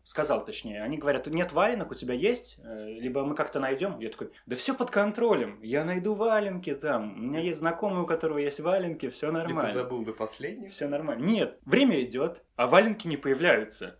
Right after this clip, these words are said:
Speaker 1: Я, это очень было странно, я шкаф открываю, там только коньки стоят.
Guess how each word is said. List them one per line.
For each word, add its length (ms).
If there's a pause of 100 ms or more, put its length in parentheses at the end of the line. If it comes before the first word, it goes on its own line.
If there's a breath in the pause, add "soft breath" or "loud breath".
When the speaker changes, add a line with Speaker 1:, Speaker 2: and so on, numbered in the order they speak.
(120)
Speaker 1:
Я, 260
это 240
очень 300
было 140
странно, 320
я 120
шкаф 260
открываю, 440
там 180
только 220
коньки 380
стоят. 460